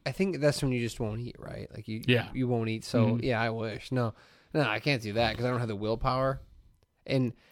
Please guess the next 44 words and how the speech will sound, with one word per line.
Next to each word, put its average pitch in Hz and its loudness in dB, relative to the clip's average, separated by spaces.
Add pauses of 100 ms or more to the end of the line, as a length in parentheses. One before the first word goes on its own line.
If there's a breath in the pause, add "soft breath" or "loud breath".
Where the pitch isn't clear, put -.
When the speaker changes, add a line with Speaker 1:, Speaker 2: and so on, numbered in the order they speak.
Speaker 1:
and 135 0
I 135 4
also, 139 6
like, 113 0
I 120 2
think 113 0
it's - -10
too 123 -4
gross 110 -4
to - -12
eat 110 -4
a - -4
bunch. 110 -4
Plus, 120 2
it - -16
costly, 127 -2 (200)
financially. 113 -2
It - -12
costs 113 -2
a 113 0
lot 110 0
to - -6
eat 113 0
all 110 4
the, 110 -4
like, 110 -4
to 104 -4
binge 107 0
and 110 0
then 107 -2
throw 117 0
Speaker 2:
Well, 143 8
the 143 8
Speaker 1:
up. - 12
Speaker 2:
problem 160 10
with 113 6
that 123 6
is 104 0 (640)
I, 120 0 (200)
you 123 2
lose 123 8
muscle 110 6
mass, 107 -6
too. - 2